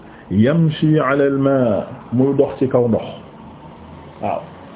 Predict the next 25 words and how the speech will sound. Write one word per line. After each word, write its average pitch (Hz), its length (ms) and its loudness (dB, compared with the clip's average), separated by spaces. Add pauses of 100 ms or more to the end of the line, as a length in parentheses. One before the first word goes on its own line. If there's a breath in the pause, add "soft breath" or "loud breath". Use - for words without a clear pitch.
(280)
nit 160 220 2
kuy 147 140 4
dox 123 200 0
ci 131 80 2
kaw 107 180 0
ndox. - 160 -6 (2250)
"Wa 147 180 4
yatiru 220 540 2
fil 156 160 4
hawa", 107 400 0 (280)
muy 170 540 2 (1200)
naaw 127 480 2 (720)
ci 147 80 0
kaw 139 240 4
jaww 107 320 0
ji. - 80 -16 (1200)
Nit 175 320 4
ku - 100 -8
taxaw 117 320 0
nii 139 220 2
di 135 100 0
naaw, 101 300 0
xam 90 120 -8
nga 101 120 0
lool 147 160 2